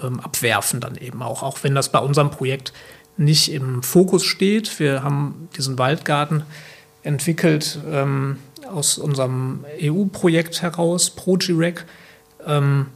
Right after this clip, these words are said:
mit einer Kirchengemeinde zusammen als Gemeinschaftsgarten, so wie man auch andere Gemeinschaftsgärten eben, ähm, betreiben kann. Das heißt, es gibt eine Gartengruppe, die trifft sich jeden Samstag dann in der Saison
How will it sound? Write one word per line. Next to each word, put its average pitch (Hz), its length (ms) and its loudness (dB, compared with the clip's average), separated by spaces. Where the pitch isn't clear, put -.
mit 165 160 4
einer 135 160 0
Kirchengemeinde 185 760 4
zusammen 156 600 0
als 135 360 -2
Gemeinschaftsgarten, 151 1040 2
so 143 180 -4
wie 139 100 -4
man 135 180 -6
auch 127 260 -12
andere 160 340 2
Gemeinschaftsgärten 139 1000 0
eben, 131 360 -6
ähm, 127 460 -2
betreiben 190 420 2
kann. 202 540 2
Das - 180 -2
heißt, 139 200 -2
es - 100 -4
gibt 151 180 -4
eine 131 140 -2
Gartengruppe, 180 640 2
die 151 100 -2
trifft - 300 -4
sich - 180 -4
jeden 151 360 0
Samstag 151 580 -2
dann 131 280 -4
in 131 80 -4
der 131 120 -6
Saison 180 420 4